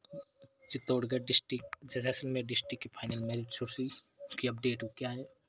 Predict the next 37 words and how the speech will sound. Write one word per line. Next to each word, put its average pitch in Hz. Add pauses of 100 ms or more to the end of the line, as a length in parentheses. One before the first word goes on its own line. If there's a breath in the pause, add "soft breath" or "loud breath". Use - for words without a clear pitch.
(120)
कब 123
आएगी 120
इसकी 120 (760 soft breath)
final 117
merit 120
सूची, 127
इसके -
बारे 110
में 110
आपको 104
update 107
बताई -
जाएगी। 107 (340)
तो -
video 117
को 131
आखिर 123
तक 131
पूरा 123
ज़रूर 117
देखिएगा। 127 (680 soft breath)
अगर 127
channel 123
पर 131
नए 113
हैं 113
तो 113
चैनल 113
को 110
ज़रूर 113 (100)
subscribe 107
कीजिएगा। 98 (440)
तो 127
राजस्थान 123
पुलिस 143
constable 127
भर्ती 120